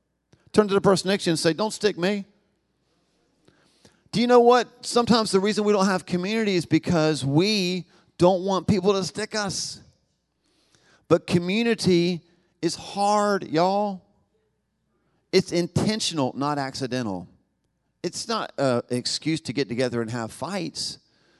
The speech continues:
but it's intentional. Like, we're gonna live our lives together, even in the areas where we don't agree with one another, and that's gonna be what makes us stronger.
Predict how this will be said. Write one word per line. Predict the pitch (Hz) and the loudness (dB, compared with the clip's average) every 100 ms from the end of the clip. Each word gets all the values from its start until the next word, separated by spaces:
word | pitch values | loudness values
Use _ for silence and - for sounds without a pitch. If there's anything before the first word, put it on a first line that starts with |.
| _ _ _ _ | _ _ _ _
but | 156 | 2
it's | 175 175 180 | 2 0 -4
intentional. | 175 - 196 151 190 135 98 87 - | -4 -4 -4 -4 -6 -6 -6 -10 -4
Like, | 131 131 | -2 0
we're | 160 | -2
gonna | 175 160 | -2 -6
live | 147 143 180 196 | -6 -2 0 2
our | 175 165 | 2 0
lives | 147 147 135 - | 0 -2 -4 -6
together, | 143 107 95 147 160 117 113 - _ | -10 -10 -6 -4 -4 -6 -6 -8 _
even | 156 196 190 135 | -6 -4 -4 -4
in | 156 | -4
the | 151 104 | -4 -4
areas | 135 135 127 | -2 -2 -4
where | 120 | -4
we | 127 | -2
don't | 123 123 | -2 -2
agree | 117 110 143 | -4 -4 -2
with | 165 123 | -2 -2
one | 107 104 | -4 -8
another, | 101 92 92 110 113 _ _ _ _ - | -8 -8 -10 -12 -14 _ _ _ _ -4
and | 131 117 | -4 -2
that's | 147 170 175 - | -4 -4 -6 -4
gonna | 156 143 131 | -2 -2 -2
be | 131 | -2
what | 127 127 | 0 -2
makes | 117 127 120 135 | -2 -6 -4 -4
us | 143 | -4
stronger. | - - 196 120 82 | -6 -10 -10 -10 -14